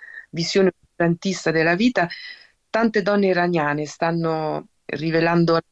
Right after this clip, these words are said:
mondo un coraggio esemplare. Alcune di queste eroine del nostro tempo si chiamano Masha, Nika, Nashrin, Hadid,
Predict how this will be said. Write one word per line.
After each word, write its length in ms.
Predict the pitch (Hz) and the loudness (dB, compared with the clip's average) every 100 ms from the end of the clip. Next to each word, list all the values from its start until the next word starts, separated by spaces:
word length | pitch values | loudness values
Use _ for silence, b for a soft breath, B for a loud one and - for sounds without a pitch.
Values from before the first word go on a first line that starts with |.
| _ | _
mondo 220 | 202 175 | 2 2
un 80 | 156 | -2
coraggio 440 | - 160 156 151 160 | -2 0 0 -2 -6
esemplare. 800 | - 160 156 151 147 139 143 143 B B B B | -4 -6 -4 -2 0 0 -2 -6 B B B B
Alcune 400 | - 165 - 175 | -2 -2 2 2
di 100 | 170 | 2
queste 320 | 175 185 - | 2 2 2
eroine 400 | 175 170 175 175 | 2 4 4 4
del 140 | 151 156 | 2 0
nostro 300 | 156 - 156 | -2 -2 -2
tempo 320 | 185 185 160 | 0 0 -2
si 120 | - | -6
chiamano 460 | - 156 147 147 147 B B B B | -4 -2 0 0 -2 B B B B
Masha, 460 | 160 165 - - | -2 -2 -4 -4
Nika, 500 | 160 156 160 156 160 | -4 -4 -6 -4 -2
Nashrin, 1120 | 156 151 - - 156 165 160 151 151 147 147 147 | -2 -4 -8 -6 -4 -4 -4 -4 0 0 0 -2
Hadid, 440 | 160 151 170 175 | -2 0 0 -2